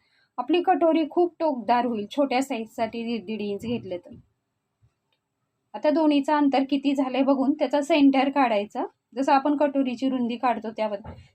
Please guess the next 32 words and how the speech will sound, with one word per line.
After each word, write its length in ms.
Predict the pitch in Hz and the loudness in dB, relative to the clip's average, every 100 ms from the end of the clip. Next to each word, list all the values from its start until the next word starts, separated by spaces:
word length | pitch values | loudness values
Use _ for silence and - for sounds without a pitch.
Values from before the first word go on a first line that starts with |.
| - | -6
सेंटर 360 | 302 285 294 | 0 2 2
काढून 300 | 285 285 294 - _ _ _ _ _ - | 2 2 2 -2 _ _ _ _ _ -10
इथं 160 | 277 | -2
मार्किंग 380 | 294 277 262 294 | 2 2 2 0
करून 260 | 294 247 247 | 0 0 0
घ्यायचं. 320 | 254 202 240 277 | -2 -4 -4 -2
खालल्या 280 | 311 262 277 | 0 2 0
साईडला 360 | 285 269 254 | 0 0 2
आपण 240 | 254 254 254 | 0 0 0
दीड 160 | 262 | 0
इंच 220 | 254 247 240 | 0 -2 2
घेऊया, 380 | 277 262 277 349 - _ _ _ _ _ _ _ _ _ _ _ _ _ _ _ _ - | 2 4 0 0 -8 _ _ _ _ _ _ _ _ _ _ _ _ _ _ _ _ -8
वरच्या 280 | 269 262 269 | -6 -2 0
साईडला 320 | 294 247 254 | 0 2 0
कटोरी 380 | 302 285 254 254 | 2 2 0 0
जॉईन 240 | 269 254 | 0 0
करतो 280 | 254 226 247 | -4 -6 -6
तिथं 240 | 247 233 | -6 0
अर्धा 260 | 233 247 226 | 2 2 0
इंच 240 | 226 233 | 0 -4
घेऊया 300 | 233 240 262 - _ - | -6 -4 -4 -6 _ -8
आणि 140 | 254 269 | -4 -2
खाली 200 | 269 262 | -2 -2
सव्वा 280 | 302 269 262 | 0 0 0
सव्वा 260 | 277 262 | 0 -2
इंच 220 | 233 226 - | -2 -4 -6
घेतले, 260 | 254 254 | -6 -4
ते 160 | 311 302 | -2 -2
पॉइंट 360 | 285 254 240 | -2 -2 0
आपण 280 | 247 233 302 | -2 0 -2
हलके 340 | 339 277 254 247 | -2 -2 -2 -4
हलके 340 | 240 - 269 | -4 -4 -6